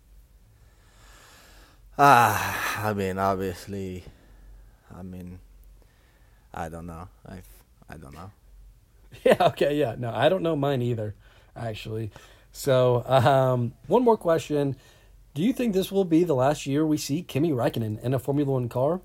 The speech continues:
Speaker 2: If not, how much more do you think you have left in the tank?
Speaker 1: Well, I, uh, have a contract until, uh, the end of the season for twenty twenty-one, and then I'm gonna see if I wanna do it again.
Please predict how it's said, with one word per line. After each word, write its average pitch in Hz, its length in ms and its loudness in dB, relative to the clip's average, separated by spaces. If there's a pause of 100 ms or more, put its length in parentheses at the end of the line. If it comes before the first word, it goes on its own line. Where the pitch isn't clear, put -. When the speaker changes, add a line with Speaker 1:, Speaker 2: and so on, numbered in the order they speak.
(120)
Speaker 2:
If 185 140 -2
not, 180 280 2
how 160 120 0
much 233 180 0
more 190 220 2
do 170 100 -4
you 165 100 -8
think 170 200 -6
you 160 120 0
have 165 140 0
left 156 220 -2
in 151 60 -4
the 139 60 -6
tank? 160 420 -6 (1900)
Speaker 1:
Well, 135 360 2
I, 120 420 6
uh, 107 460 2
have 110 220 -4
a 101 60 -6
contract 101 640 -4
until, 90 480 -10
uh, 82 160 -10
the 92 160 -4
end 95 220 -4
of 87 140 -10
the 80 80 -12
season 87 540 -12
for 82 320 -14 (120)
twenty 78 300 -12
twenty-one, 82 540 -14
and 80 220 -16
then 82 160 -16
I'm 80 120 -16
gonna 78 300 -16
see 87 200 -16
if 85 180 -16
I 78 140 -14
wanna 78 260 -16
do 76 180 -16
it 67 100 -16
again. 78 340 -18